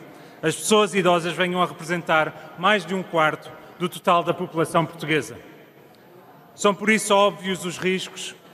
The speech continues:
que esta realidade demográfica comporta para a sustentabilidade dos nossos sistemas de saúde e de proteção social. Porém,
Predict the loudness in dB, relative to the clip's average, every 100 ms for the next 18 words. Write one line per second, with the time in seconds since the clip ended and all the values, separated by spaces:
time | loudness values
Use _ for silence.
0 | -20 -4 2 2 2 0 2 2 2 2
1 | 0 0 2 2 0 -4 -2 -4 0 0
2 | 0 -4 -6 -10 -8 -2 0 0 -2 -2
3 | -2 2 2 2 -2 -6 -6 -8 -6 -2
4 | -2 -4 -2 0 2 2 -2 -4 -14 -10
5 | -10 -8 -4 -4 -2 -2 -2 -4 2 2
6 | 2 -6 -20 -20 -20 -20 -20 -20 -12 0
7 | 4 4 2